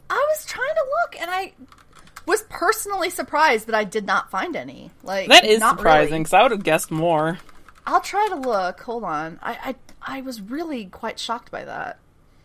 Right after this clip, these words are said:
Speaker 1: 'Cause he shows up in lots of other kinds of things, but yeah, oh my god, though, like, off-topic-ish, his, his cameo in, uh, The Boys was mwah.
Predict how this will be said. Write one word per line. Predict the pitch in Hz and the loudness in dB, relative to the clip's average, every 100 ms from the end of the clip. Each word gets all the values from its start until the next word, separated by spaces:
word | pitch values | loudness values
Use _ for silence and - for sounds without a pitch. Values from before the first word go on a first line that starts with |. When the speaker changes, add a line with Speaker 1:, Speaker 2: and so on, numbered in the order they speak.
| - - - - _ | -20 -20 -20 -20 _
Speaker 1:
'Cause | - 269 | -8 -4
he | 269 | 0
shows | 415 508 | 2 2
up | 554 440 | 4 4
in | |
lots | 311 - | 4 0
of | 196 | -2
other | - 370 - | 0 2 2
kinds | - 151 - | 0 -6 -8
of | - | -12
things, | 135 120 - | -14 -14 -16
but | - 147 107 - _ _ _ - - | -8 -8 -8 -12 _ _ _ -12 4
yeah, | 302 285 | 10 12
oh | 294 | 12
my | 277 | 10
god, | 254 240 | 10 10
though, | 226 226 | 8 6
like, | 208 202 202 | 6 2 2
off-topic-ish, | - 220 214 214 220 220 - 214 220 - | 2 2 4 4 4 0 0 -2 0 -2
his, | 240 254 220 | 2 2 0
his | - 226 | 0 -2
cameo | - 254 202 202 185 180 165 | 0 2 2 2 2 4 2
in, | 170 170 165 | 0 -2 0
uh, | 147 156 | 0 0
The | 175 | -2
Boys | 170 175 160 160 | -4 -2 -2 -4
was | 151 147 | -8 -10
mwah. | 190 185 165 147 165 | -12 -12 -8 -4 -6